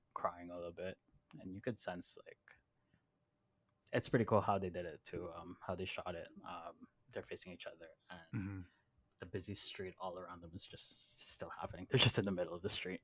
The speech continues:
Speaker 1: <laughs> Like
Speaker 2: They created their own small world, right?
Speaker 1: Yeah. And out of everything that was lost in translation throughout the movie, they know there's, like, a connection, like,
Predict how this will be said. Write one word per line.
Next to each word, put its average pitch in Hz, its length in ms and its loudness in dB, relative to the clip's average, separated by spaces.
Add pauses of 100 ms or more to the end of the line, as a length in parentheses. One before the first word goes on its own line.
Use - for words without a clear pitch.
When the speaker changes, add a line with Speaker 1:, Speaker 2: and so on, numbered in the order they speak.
Speaker 1:
<laughs> - 100 -14
Like - 340 -8
Speaker 2:
They 113 120 2
created 113 460 6
their 101 180 0
own 101 220 -4
small 101 580 0
world, 92 460 -4
right? 90 260 -6 (520)
Speaker 1:
Yeah. 170 260 -4 (1000)
And 87 560 -6 (240)
out 92 200 0
of 90 200 0 (720)
everything 101 460 4
that 87 120 0
was 90 220 -2
lost 95 300 2
in 113 60 10
translation 107 600 6
throughout 101 280 4
the 104 60 2
movie, 113 360 0 (260)
they 92 120 -8
know 92 320 -8
there's, 90 260 -6
like, 80 200 -8
a - 40 -12
connection, - 480 -18 (200)
like, - 100 -20